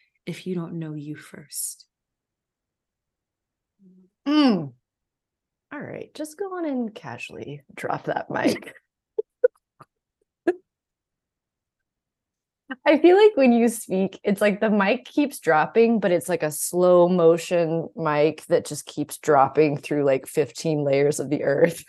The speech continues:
Speaker 1: Is it a subtle mic? <laughs> Is it like a,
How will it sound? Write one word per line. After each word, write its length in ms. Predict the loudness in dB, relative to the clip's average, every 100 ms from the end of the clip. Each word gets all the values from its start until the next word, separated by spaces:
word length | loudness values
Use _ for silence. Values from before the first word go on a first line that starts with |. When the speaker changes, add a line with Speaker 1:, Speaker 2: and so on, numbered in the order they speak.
| _ _ -6
Speaker 1:
Is 140 | -4
it 120 | -2 -4
a 100 | -6
subtle 400 | -6 -6 -6 -6
mic? 320 | -8 -10 -12 -16 _ _ _ _ _
<laughs> 400 | _ _ _ _
Is 640 | -4 -4 -6 0 2 2
it 100 | 0 -4
like 180 | -12 -16 -16
a, 60 | -10